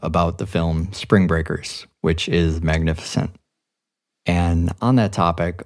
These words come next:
a lot of really good call-outs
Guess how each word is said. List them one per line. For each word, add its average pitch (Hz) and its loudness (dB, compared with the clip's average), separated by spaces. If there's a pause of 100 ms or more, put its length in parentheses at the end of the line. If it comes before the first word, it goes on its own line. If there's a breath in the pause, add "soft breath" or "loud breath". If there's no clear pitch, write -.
(120)
a 95 -2
lot 110 0
of 107 2
really 95 2
good 82 -4 (160)
call-outs 90 0